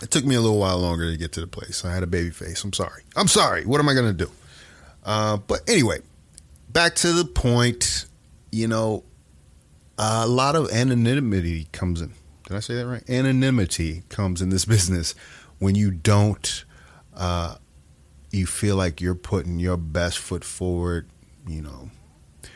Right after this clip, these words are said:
and you're starting to, you know, get in every little thing you can find on,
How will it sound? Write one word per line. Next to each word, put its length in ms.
and 120
you're 120
starting 520
to, 460
you 120
know, 220
get 160
in 240
every 380
little 260
thing 300
you 100
can 160
find 580
on, 380